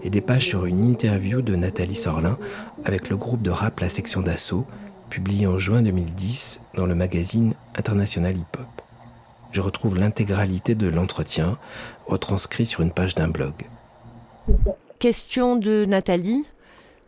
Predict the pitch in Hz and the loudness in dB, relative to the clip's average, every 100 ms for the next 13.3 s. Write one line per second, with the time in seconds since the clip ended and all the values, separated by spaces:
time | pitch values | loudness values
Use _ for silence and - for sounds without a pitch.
0 | - 220 - 220 180 202 - 247 254 247 | -2 0 0 -2 -2 -4 0 2 4 2
1 | 254 - - 220 214 185 175 220 214 196 | 0 -2 -2 0 -2 -4 -4 0 2 2
2 | 175 196 180 247 254 220 185 202 254 226 | 0 -2 -2 -2 2 2 2 0 2 2
3 | 190 202 214 202 185 202 202 _ - - | 2 2 2 0 0 0 -2 _ -20 -20
4 | - - - 165 - - 220 208 214 180 | -20 -18 -4 -4 -4 -4 -2 0 0 0
5 | 175 190 - 185 170 165 - 233 285 - | 0 -2 -4 -2 0 0 0 0 0 -4
6 | - - - - - - - - - - | -20 -20 -20 -20 -20 -20 -20 -20 -8 0
7 | 220 220 240 220 214 - 254 269 - 220 | 2 4 4 2 0 0 0 0 2 2
8 | 208 202 247 226 220 226 196 175 214 220 | 2 0 0 0 0 -2 -2 0 0 0
9 | 220 214 - 214 214 247 277 277 - - | 0 -4 -2 2 4 4 0 -2 -10 -20
10 | - 214 - - 190 180 180 - 240 233 | -10 -6 -6 -6 -4 -2 -4 -2 0 2
11 | 220 - - 220 185 185 180 220 214 196 | 2 0 -2 0 2 0 0 0 -2 -2
12 | - - 240 262 - 180 220 226 214 - | -4 0 0 -2 -6 -4 0 0 0 0
13 | 220 214 | 0 0